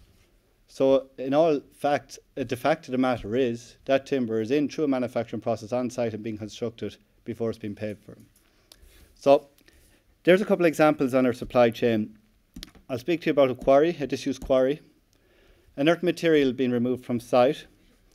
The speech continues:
is something that is contentious at the moment in terms of Irish regulations to make sure there's no contamination leaving your site. So once soil, inert material is tested and it's proved to be okay, there are facilities that will take that soil off you.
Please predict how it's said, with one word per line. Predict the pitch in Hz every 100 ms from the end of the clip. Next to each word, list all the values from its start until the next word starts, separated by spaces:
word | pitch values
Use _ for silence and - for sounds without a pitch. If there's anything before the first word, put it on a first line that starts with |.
| _ _ _
is | 139 123
something | 147 139 135 127 127 - _
that | 131 120 - _ _ _ _ _ _ _ -
is | 120 -
contentious | 135 127 160 170 156 - 147
at | 131
the |
moment | 139 139 123 110
in | 113
terms | 131 123 117
of | 110
Irish | 127 120 113 -
regulations | 135 117 123 123 113 117 110 - _ _ _ _
to | -
make | 127
sure | 127 127
there's | 113
no | 131
contamination | 123 117 117 117 113 113 - 113
leaving | 107 104
your | 104
site. | - 107 98 -
So | 113 110 - _ - -
once | 156 170
soil, | - 139 139 135
inert | 127 131 127
material | 120 127 123
is | 113
tested | - 127 123 127 113
and |
it's | 113 -
proved | 135 113
to | -
be | 120
okay, | 107 - 127 127 127 _ _ _ _ _ _
there | 131
are | 127
facilities | 127 120 165 147 131
that | 135
will | 131
take | 120 123 117
that | 113 -
soil | 117 104
off | 101 -
you. | 98